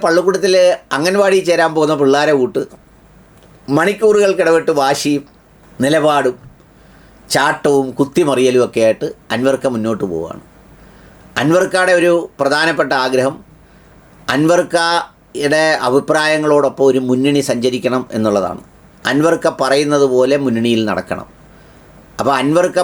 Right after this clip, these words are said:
പറയുന്നതിന് എന്തിനും അവരത് അൻവർക്ക അല്ലേ എന്നോർത്ത് അംഗീകരിക്കണം. നമ്മൾ സാധാരണയൊക്കെ പറയുന്ന പോലെ ഇപ്പോഴത്തെ കാലത്തെ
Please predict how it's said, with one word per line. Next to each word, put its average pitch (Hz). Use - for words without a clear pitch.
പറയുന്നതിന് 160
എന്തിനും 165
അവരത് 143
അൻവർക്ക 143
അല്ലേ 147
എന്നോർത്ത് 127
അംഗീകരിക്കണം. 113
നമ്മൾ 120
സാധാരണയൊക്കെ 127
പറയുന്ന 117
പോലെ 117
ഇപ്പോഴത്തെ 123
കാലത്തെ 120